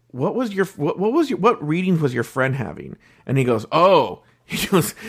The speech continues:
"they were crazy. They were, like, two hundred over, like, a hundred or something like that, right? Or something crazy."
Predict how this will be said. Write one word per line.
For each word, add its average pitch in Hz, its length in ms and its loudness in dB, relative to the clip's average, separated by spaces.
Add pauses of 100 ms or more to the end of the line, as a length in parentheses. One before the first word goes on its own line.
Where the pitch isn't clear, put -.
(120)
"they 165 200 4
were - 180 2
crazy. 151 720 -2 (200)
They 156 140 -2
were, 165 160 0
like, 151 300 0 (240)
two 254 240 2
hundred 214 560 2
over, 180 480 2
like, 147 380 0 (280)
a 156 120 2
hundred 151 520 2
or 117 80 0
something 127 200 0
like 117 80 0
that, 110 120 0
right? 120 200 0
Or 120 40 0
something 160 200 -2
crazy." 135 500 -4